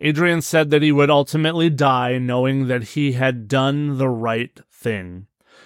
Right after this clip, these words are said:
The plan was to kill Lisa and then have himself taken out in a blaze of glory. Death by police was the plan. The manifesto was entitled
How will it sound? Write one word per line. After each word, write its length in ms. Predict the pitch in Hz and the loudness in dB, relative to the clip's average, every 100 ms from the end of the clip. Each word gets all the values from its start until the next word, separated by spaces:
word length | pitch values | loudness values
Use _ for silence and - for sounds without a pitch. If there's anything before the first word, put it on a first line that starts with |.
| _ | _
The 80 | 151 | -6
plan 380 | - 160 156 151 | 0 2 2 2
was 260 | 139 135 | 0 0
to 100 | - | -4
kill 380 | 139 - 147 127 | -6 2 2 4
Lisa 540 | 127 143 - 180 190 110 _ _ _ _ | 2 0 -2 -4 -4 -10 _ _ _ _
and 180 | - 139 | -4 0
then 120 | 151 | 2
have 200 | 147 160 | 2 0
himself 560 | 143 147 - 165 147 - | 0 -2 0 2 2 0
taken 340 | - 156 190 | -2 -2 0
out 360 | 165 135 135 - - | 2 2 0 -8 -8
in 100 | 131 | -6
a 80 | 131 | -4
blaze 600 | 117 117 113 110 110 - | -4 -4 -4 -6 -8 -8
of 260 | 139 123 | -6 -4
glory. 640 | 127 147 143 123 104 104 113 _ _ _ _ _ - | 0 2 2 2 -2 -10 -20 _ _ _ _ _ -20
Death 460 | 110 151 147 - - - | -4 2 2 0 -14 -6
by 220 | 117 110 | -4 -4
police 760 | - 135 131 147 117 - - | -4 -2 4 4 4 -2 -12
was 240 | 110 107 98 | -8 -8 -8
the 80 | 110 | -10
plan. 600 | - 120 107 90 90 - _ _ _ _ _ _ _ - | -6 -4 -4 -8 -14 -20 _ _ _ _ _ _ _ -6
The 100 | 143 | -2
manifesto 680 | 147 143 - 175 - 175 160 | 0 0 0 0 0 0 2
was 180 | 151 131 | 2 2
entitled 800 | 135 127 - 131 131 127 120 | -2 -2 0 2 4 2 0